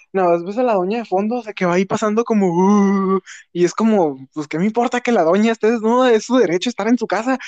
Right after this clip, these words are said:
y luego te dicen como, "Ah, no, la doña era el monstruo", era como, "Mm, ta madre".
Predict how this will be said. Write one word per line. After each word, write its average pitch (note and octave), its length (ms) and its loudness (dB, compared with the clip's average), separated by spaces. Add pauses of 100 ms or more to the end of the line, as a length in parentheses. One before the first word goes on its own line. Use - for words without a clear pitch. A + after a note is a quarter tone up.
(140)
y G3 60 -2
luego F3+ 160 4
te G#3 80 0
dicen A#3 180 0
como, G3+ 280 2
"Ah, F#3 100 2
no, G#3 160 0
la G#3+ 140 2
doña F3+ 220 -4
era A#3+ 100 -2
el G3+ 60 -6
monstruo", F#3 420 -2
era F3 120 0
como, D3+ 300 -8
"Mm, F#3 380 -6
ta - 120 -12 (100)
madre". D#3 420 -14